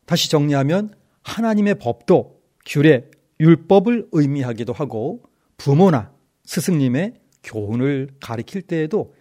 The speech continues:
이 토라를 쓰게 됩니다. 이 부모님, 또 이 스승님의 경험,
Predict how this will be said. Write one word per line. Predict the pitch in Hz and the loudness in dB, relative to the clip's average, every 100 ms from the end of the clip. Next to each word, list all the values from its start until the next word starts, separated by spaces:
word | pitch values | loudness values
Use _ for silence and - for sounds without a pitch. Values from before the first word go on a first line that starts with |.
| _ | _
이 | 131 - | -12 -12
토라를 | - 156 131 120 120 135 131 _ _ | -10 -6 -4 -4 -2 -2 -4 _ _
쓰게 | - - 117 123 | -18 -10 -4 -2
됩니다. | 113 107 - - - - _ _ _ _ _ _ _ _ _ _ _ _ _ - | -4 -6 -10 -14 -20 -20 _ _ _ _ _ _ _ _ _ _ _ _ _ -4
이 | 185 | -2
부모님, | - 180 180 127 104 - _ _ _ _ _ _ _ | 2 2 2 0 -4 -14 _ _ _ _ _ _ _
또 | 185 165 226 - _ _ - | -2 0 0 -4 _ _ -4
이 | 170 | -4
스승님의 | - 185 240 208 131 110 110 _ _ _ - | -2 0 2 2 0 -2 -10 _ _ _ -8
경험, | 127 117 131 123 | -6 -4 -4 -6